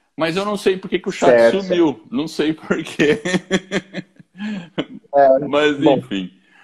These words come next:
Speaker 2: Mas
Speaker 1: Mas
Speaker 2: que bom que deu certo, cara.
Speaker 1: Não, eu
Speaker 2: Que bom que deu
Speaker 1: agradeço
Speaker 2: certo.
Speaker 1: muito
Speaker 2: Legal.
Speaker 1: aí. E, pessoal, se alguém precisar de um cara aí pra ge-, gerir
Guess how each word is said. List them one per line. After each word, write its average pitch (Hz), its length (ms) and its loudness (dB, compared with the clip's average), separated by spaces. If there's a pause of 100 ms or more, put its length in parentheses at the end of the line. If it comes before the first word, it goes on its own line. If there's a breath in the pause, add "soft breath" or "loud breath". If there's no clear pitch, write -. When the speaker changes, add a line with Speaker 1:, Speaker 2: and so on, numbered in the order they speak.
(240 soft breath)
Speaker 2:
Mas - 0 -
Speaker 1:
Mas 135 320 2
Speaker 2:
que - 60 2
bom 214 140 4
que 214 80 0
deu 220 120 4
certo, 151 380 4
cara. 131 240 4
Speaker 1:
Não, 117 200 -2
eu 98 60 -4
Speaker 2:
Que 110 100 -6
bom 160 100 2
que 170 80 -6
deu 151 140 0
Speaker 1:
agradeço 139 300 2
Speaker 2:
certo. 110 280 4
Speaker 1:
muito 107 160 -8
Speaker 2:
Legal. 113 220 0
Speaker 1:
aí. 82 180 -12
E, 117 100 -8
pessoal, 139 420 -4
se 113 120 -8
alguém 113 240 -6
precisar 110 560 -4
de 98 180 -14
um 110 100 -18
cara 101 440 -4
aí 92 160 -12
pra 95 200 -12 (380)
ge-, 92 480 -20
gerir 92 340 -16